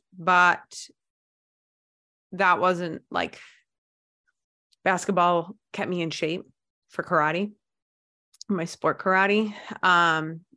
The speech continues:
and in order to be at the level that I was, I had to be in shape. And I, in order to be able to fight the way that I did, um, you know, y-, y-, you're moving around a lot, and you had to last several minutes and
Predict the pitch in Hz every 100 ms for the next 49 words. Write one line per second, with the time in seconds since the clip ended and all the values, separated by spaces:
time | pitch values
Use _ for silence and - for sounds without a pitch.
0 | - 175 160 156 156 156 - 175 170 165
1 | 165 165 170 165 160 160 156 156 156 151
2 | 147 151 156 151 147 151 160 139 - 147
3 | 165 151 139 - _ _ - - - 156
4 | 151 156 147 151 147 139 135 - 151 165
5 | - _ 175 170 170 170 170 175 175 175
6 | - - _ - 175 165 160 151 160 175
7 | - - 175 160 156 - 175 156 - 165
8 | 160 165 165 151 151 156 151 147 147 -
9 | 147 156 151 147 143 139 151 147 143 -
10 | - - _ _ _ _ - 156 156 156
11 | 147 151 151 147 147